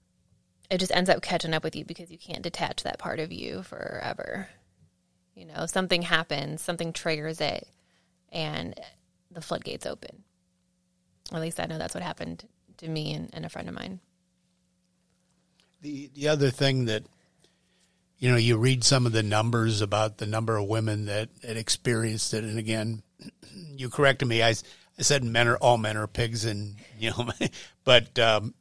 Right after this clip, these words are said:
Speaker 2: the, the reality is it's a big, big number because I don't think that a lot of people really understand, you know, what it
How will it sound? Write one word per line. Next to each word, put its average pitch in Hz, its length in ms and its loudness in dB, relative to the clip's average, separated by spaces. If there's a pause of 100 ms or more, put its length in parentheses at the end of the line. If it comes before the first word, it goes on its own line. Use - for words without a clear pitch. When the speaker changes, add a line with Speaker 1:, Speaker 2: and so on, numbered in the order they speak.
(120)
Speaker 2:
the, 143 260 -2
the 147 140 0
reality 131 560 8
is 117 240 4
it's - 220 0
a 113 120 4 (100)
big, 127 360 2
big 120 240 0 (160)
number 101 580 0 (400)
because 110 800 2 (220)
I - 100 0
don't 139 240 2
think 120 300 -2
that 110 200 -4 (360)
a 127 40 -18
lot 117 260 -6
of 113 80 -6
people 139 340 -2
really 131 340 2
understand, 110 880 0 (640)
you 110 100 -4
know, 104 280 -2 (880)
what 127 360 -2
it 123 120 -6